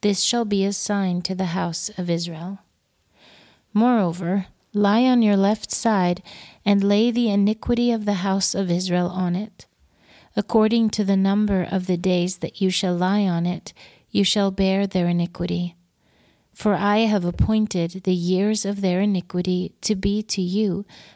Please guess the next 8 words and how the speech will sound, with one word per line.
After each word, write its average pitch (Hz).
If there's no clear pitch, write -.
a 220
number 196
of 190
days, 185
three 214
hundred 190
ninety 170
days. 175